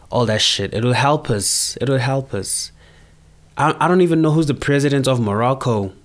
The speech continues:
I don't know who's the president of, you know, but if we had, if we didn't have all these borders,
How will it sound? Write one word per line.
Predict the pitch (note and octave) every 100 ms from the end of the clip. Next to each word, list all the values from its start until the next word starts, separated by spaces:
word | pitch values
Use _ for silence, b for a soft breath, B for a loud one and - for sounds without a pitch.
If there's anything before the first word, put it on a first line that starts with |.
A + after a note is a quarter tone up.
| -
I | -
don't | C3+
know | D3
who's | C3+
the | B2
president | - B2 B2 B2
of, | A#2 A2 G#2+ G2+ B B B
you | - A2+
know, | A2+ A#2+ D3 D3 B B B _ -
but | B2+
if | B2+ A#2+
we | E3+ A3
had, | G#3+ G#3
if | G#3 F3+
we | D3 G#3
didn't | G#3+ A3+
have | A3 G#3
all | A3
these | G#3+ G3+
borders, | F3+ G3+ G#3 G3+